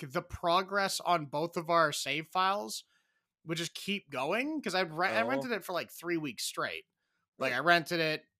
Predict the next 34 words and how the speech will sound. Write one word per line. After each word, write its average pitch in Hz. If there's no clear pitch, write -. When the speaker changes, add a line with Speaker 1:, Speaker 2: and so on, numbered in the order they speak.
Speaker 1:
put 170
it 156
back 151
in, 143
somebody 143
else 131
rented 123
it, 120
it'd 131
come 131
back 120
in, 117
I 127
got 123
to 127
rent 120
it, 113
so 127
on 110
and 110
so 185
forth. 104
And, 156
like, 160
we 175
almost 196
in 180
parallel, 147
I 127
guess, 131
finished 156
Speaker 2:
Yeah. 151
Speaker 1:
the 160
game. 143